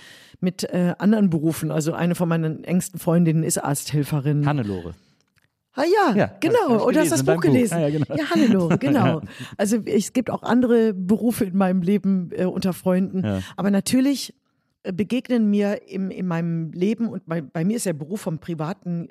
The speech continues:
Speaker 1: schwer zu trennen. Da, H P Kerkeling ist ja auch einer meiner langjährigsten,
Speaker 2: Mhm.
Speaker 1: engsten Freunde.
Speaker 2: Mhm.
Speaker 1: Ja,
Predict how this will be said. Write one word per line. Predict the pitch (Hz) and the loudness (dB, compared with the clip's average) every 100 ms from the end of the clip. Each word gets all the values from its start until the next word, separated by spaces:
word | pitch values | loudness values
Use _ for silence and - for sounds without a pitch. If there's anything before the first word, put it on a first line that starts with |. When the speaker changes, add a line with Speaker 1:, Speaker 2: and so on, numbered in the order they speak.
| - | -14
Speaker 1:
schwer | - 175 202 | -6 -4 -4
zu | - | -6
trennen. | - 170 185 214 208 - - - _ _ | -4 0 2 2 -2 -10 -20 -20 _ _
Da, | - 226 - 220 - - | -16 -14 -14 -14 -12 -12
H | 151 185 | -10 -6
P | 185 - | -2 -2
Kerkeling | 160 185 208 185 | 0 0 0 0
ist | 185 | -2
ja | 175 | -4
auch | - 156 | -4 -6
einer | - 175 | -2 0
meiner | 165 170 160 | 2 2 2
langjährigsten, | 156 208 214 202 - - 190 185 185 - | 4 4 4 2 0 0 2 2 0 -2
Speaker 2:
Mhm. | 117 | 2
Speaker 1:
engsten | 214 139 - | 4 4 -2
Freunde. | - 180 190 190 180 185 | 0 2 4 2 0 -2
Speaker 2:
Mhm. | 113 117 127 - _ _ | -2 -4 -6 -12 _ _
Speaker 1:
Ja, | - | -4